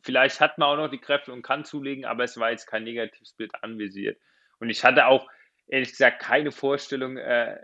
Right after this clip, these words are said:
äh, wie schnell soll ich denn jetzt wirklich, äh, den Halbmarathon angehen?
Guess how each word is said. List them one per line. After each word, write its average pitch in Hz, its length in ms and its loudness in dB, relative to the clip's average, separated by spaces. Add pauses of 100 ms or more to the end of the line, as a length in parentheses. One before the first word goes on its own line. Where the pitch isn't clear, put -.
(160)
äh, 110 100 -14
wie 117 140 -14
schnell 123 420 -4
soll 117 180 -4
ich 120 160 -8
denn 120 60 -10
jetzt 110 280 -8
wirklich, - 580 -10
äh, 110 320 -8 (100)
den 104 220 -8
Halbmarathon 110 540 -2
angehen? 107 520 -4